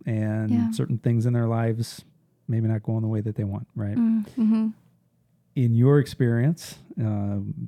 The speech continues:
Speaker 1: based on your journey and, and all the things that you have to offer to help people, um,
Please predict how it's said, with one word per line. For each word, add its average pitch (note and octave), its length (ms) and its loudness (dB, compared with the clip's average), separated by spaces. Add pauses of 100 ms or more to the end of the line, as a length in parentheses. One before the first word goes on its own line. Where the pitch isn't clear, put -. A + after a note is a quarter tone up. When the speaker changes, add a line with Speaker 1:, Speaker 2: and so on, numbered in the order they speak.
(120)
Speaker 1:
based A2 320 -4
on A2 160 0
your A2+ 160 2
journey A2+ 460 4
and, G#2 260 -2
and G#2+ 120 -2
all G#2+ 120 0
the G#2+ 100 -2
things A2 240 -2
that A2+ 120 -6
you A2 120 0
have G#2+ 120 -2
to - 100 -4
offer G#2+ 380 -4
to G#2+ 80 -2
help G#2+ 260 -2
people, G#2+ 380 -4 (480)
um, G2+ 440 -4